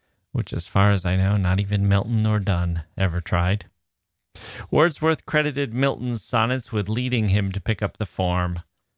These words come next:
as he recognized its power and beauty as a form, and saw the possibilities of applying this form to subjects other than love. Here's one I've always liked about modernity and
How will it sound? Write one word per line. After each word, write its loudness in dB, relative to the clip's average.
as -6
he -8
recognized -2
its -16
power 0
and -4
beauty -4
as -2
a -4
form, 0
and 0
saw -2
the -6
possibilities -2
of -6
applying -2
this -4
form 0
to -6
subjects -2
other 2
than 0
love. -2
Here's 2
one 2
I've 0
always -2
liked -4
about -4
modernity -2
and -2